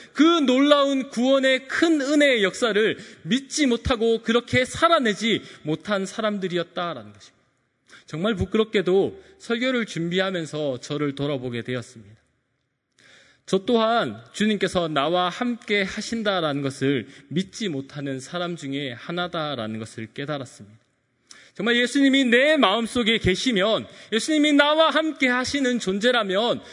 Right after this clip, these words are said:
그렇게 믿음이 있고 구원을 받은 존재라면, 아내와 싸우고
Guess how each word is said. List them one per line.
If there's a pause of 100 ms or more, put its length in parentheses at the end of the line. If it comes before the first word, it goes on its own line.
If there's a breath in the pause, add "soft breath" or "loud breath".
(120 loud breath)
그렇게
믿음이
있고
구원을
받은
존재라면, (320 loud breath)
아내와
싸우고